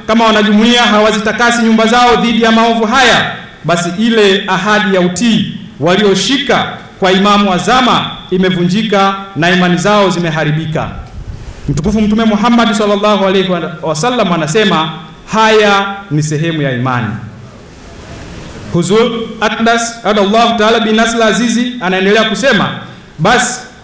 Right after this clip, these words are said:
kila mwanajumuiya, hasa vijana, inatakiwa wazingatie kuhusu maovu ya siku hizi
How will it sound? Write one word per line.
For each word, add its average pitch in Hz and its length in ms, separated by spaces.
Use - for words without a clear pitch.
kila 277 220
mwanajumuiya, 233 640
hasa 247 300
vijana, 214 540
inatakiwa 208 560
wazingatie 226 580
kuhusu 233 500
maovu 233 360
ya 226 160
siku 226 220
hizi 226 520